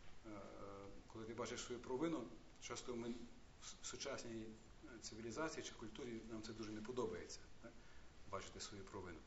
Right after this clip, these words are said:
Але насправді це шлях до того, щоб змінити щось.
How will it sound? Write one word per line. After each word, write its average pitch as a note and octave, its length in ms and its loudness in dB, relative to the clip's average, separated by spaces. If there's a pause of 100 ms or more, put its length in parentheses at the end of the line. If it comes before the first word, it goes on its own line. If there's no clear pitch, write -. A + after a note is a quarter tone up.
(880)
Але A2 340 4 (640)
насправді D3 500 8
це B2+ 220 2
шлях E3 520 8 (580)
до B2 540 4 (1040)
того, C3+ 220 4
щоб A#2+ 180 2
змінити D#3+ 440 8
щось. - 360 2